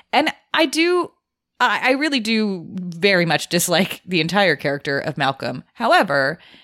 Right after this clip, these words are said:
i-, it's an interesting way to present us with a weapons officer, right? Like, nobody thinks that weapons are necessary.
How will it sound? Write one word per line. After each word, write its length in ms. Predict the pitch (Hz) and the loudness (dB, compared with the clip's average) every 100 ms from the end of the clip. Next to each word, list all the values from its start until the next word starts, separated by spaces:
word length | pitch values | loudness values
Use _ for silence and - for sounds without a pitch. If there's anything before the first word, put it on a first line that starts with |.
| _ _ _ _ _ _ _ - | _ _ _ _ _ _ _ -18
i-, 80 | - - | -8 -2
it's 180 | 294 | 0
an 140 | 302 - | -2 -2
interesting 460 | - 330 311 - 247 | 0 2 2 4 4
way 140 | 220 | 4
to 80 | 220 | 2
present 320 | 190 170 180 | 2 2 2
us 160 | 170 - | 2 0
with 120 | 160 | -2
a 60 | 147 | 0
weapons 380 | 180 175 143 120 | 0 0 -2 -2
officer, 520 | 123 - - 113 101 | -4 -6 -8 -8 -2
right? 220 | 147 156 | 2 2
Like, 120 | 156 | 2
nobody 400 | 165 185 180 160 | 2 4 4 0
thinks 300 | 156 165 151 | 0 -2 -4
that 160 | - - | -6 -6
weapons 300 | 143 135 147 | -4 -6 -6
are 100 | 151 | -4
necessary. 960 | 247 285 247 262 240 208 196 185 170 | 0 0 0 -2 2 2 4 4 2